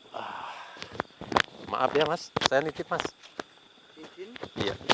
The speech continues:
Speaker 1: saya nitip dulu. Maaf.
Speaker 2: Kalau hilang gimana, Kang Asep?
Speaker 1: Ya, enggak lah. Enggak hilang. Ya. Pemirsa?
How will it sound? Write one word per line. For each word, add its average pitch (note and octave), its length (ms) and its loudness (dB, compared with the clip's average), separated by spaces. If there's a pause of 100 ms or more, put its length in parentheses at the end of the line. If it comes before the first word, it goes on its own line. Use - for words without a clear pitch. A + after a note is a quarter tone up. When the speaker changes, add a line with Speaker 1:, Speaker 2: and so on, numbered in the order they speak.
Speaker 1:
saya B2 160 0
nitip C3 240 -4
dulu. B2+ 240 0 (320)
Maaf. B2 220 2
Speaker 2:
Kalau G#3+ 180 -10
hilang F3+ 240 -12
gimana, F3 240 -14
Kang - 160 -18
Asep? - 140 -18 (100)
Speaker 1:
Ya, G#2 160 6
enggak A#2+ 260 6
lah. A#2 140 8 (480)
Enggak F#2 160 -12
hilang. F#2 400 -6 (2250)
Ya. - 80 -12 (800)
Pemirsa? A#2+ 280 4